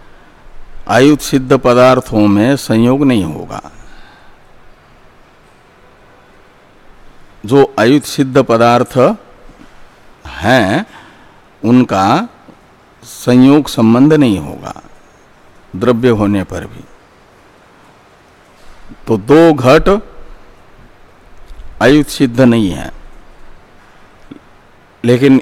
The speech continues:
एक घट और उसके अवयव, ये दोनों अयुत सिद्ध हैं, इसलिए उनमें समवाय संबंध रहेगा।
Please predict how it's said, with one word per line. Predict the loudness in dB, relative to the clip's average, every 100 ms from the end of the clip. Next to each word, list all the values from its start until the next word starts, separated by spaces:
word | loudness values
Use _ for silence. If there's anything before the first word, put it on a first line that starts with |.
| 0
एक | 2 2 2 0
घट | 2 2 4
और | 2 2
उसके | 0 -2 -2
अवयव, | 0 2 4 4 2 -2 -14 -18 -18 -20 -20 -20 -20 -6
ये | -4
दोनों | 0 2 2
अयुत | 0 0 0 0
सिद्ध | -6 -10 -10
हैं, | -14 -14 -16 -16 -16 -18 -20 -20 -20 -20 -20 -20 -20 -20 -20 -20 -20 -20 -20 -20 -20 _ _ _ _ _ -12
इसलिए | -2 4
उनमें | 4 6 4 4 0 -8 -20 -8
समवाय | 2 4 4 2
संबंध | -2 -6 -6 -8
रहेगा। | -12 -14 -16 -20